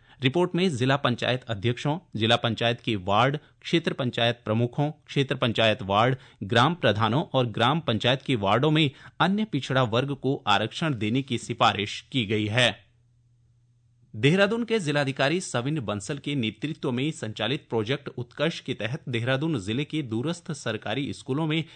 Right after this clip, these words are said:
नया फर्नीचर उपलब्ध कराया गया है। इससे विद्यार्थियों को बेहतर और सुविधाजनक शैक्षिक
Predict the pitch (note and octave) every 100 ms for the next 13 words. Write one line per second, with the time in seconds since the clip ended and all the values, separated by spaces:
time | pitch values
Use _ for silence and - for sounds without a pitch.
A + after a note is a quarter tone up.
0 | - - B2+ F#3 G#3 D3 B2+ A2 B2+ C#3+
1 | C3 G2 F#2 G#2+ B2 G#2+ F#2+ F#2+ G2 F#2+
2 | A#2 - _ B2+ - E3 D#3+ A2 G2 G#2
3 | A2 - D#3 C#3+ D#3 A#2 F#2+ C3 - F#3+
4 | G3 C3+ B2 - A#2+ B2 D3+ B2+ A2+ -
5 | - C3+ B2+ - D#3+